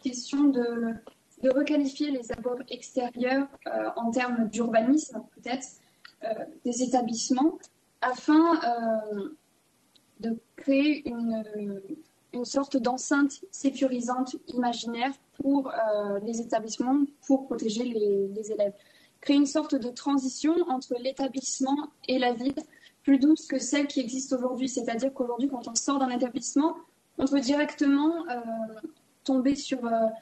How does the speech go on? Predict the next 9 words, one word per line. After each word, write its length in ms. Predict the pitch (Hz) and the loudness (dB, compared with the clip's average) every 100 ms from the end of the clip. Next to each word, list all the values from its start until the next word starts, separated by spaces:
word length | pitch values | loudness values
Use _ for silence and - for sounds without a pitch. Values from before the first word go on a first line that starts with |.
| _ - | _ -6
sur 260 | - 277 | 0 4
une 100 | 269 | 4
voie 180 | 262 262 | 4 0
publique 420 | 254 226 262 349 349 311 | -2 -2 0 0 0 -6
où 140 | 262 | -6
circulent, 760 | 277 - 269 - 269 269 247 - | -6 -4 -4 -2 0 0 -2 -4
euh, 560 | - 208 208 311 320 - - | -2 -2 -2 -4 -6 -8 -8
des 80 | 240 | -4
voitures, 500 | 240 226 - 277 339 | -2 -4 0 2 2